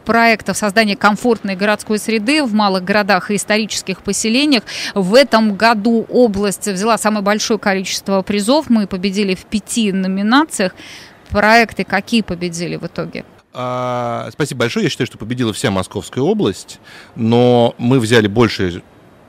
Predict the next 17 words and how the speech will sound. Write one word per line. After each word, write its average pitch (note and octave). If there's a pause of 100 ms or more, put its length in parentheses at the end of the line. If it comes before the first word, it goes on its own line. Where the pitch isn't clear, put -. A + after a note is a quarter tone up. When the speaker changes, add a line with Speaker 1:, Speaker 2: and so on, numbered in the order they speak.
(120)
Speaker 2:
всего G#2+
номинаций F#2+
из E2
всей -
Российской F2+
Федерации. B2
А, G#2
у G#2
нас C#3+
победила A#2
Кашира A#2
Серпухов, G#3
Пересвет, C#3
Верея A#2
и A#2+
«Звездный G#2
городок». G#2+